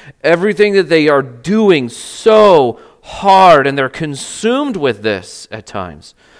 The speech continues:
Seventeen and eighteen. This is what they're doing. Now verses nineteen, how they view themselves. This is their identity. "If you are sure that you yourself,"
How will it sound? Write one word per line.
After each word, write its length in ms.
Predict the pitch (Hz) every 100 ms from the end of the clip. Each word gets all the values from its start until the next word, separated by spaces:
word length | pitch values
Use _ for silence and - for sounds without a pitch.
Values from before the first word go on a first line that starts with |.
| _ _
Seventeen 420 | - 131 117 113
and 80 | 104
eighteen. 140 | 98
This 100 | 123
is 60 | 139
what 100 | 143
they're 100 | 131
doing. 440 | 113 156 143 123 - - -
Now 240 | 131 156
verses 360 | 160 165 160 135
nineteen, 380 | 147 151 143
how 160 | 127 139
they 140 | 135
view 180 | 117 139
themselves. 360 | 127 107 104 113
This 80 | 135
is 100 | 131
their 160 | 127
identity. 520 | 117 110 120 107 92 - _ - - - _
"If 220 | 147 170
you 140 | 190 185
are 120 | 165
sure 540 | - 180 165 101 90 _ _ _ _ _
that 300 | 117 139 120
you 140 | 143
yourself," 840 | 170 156 143 - 165 98 - -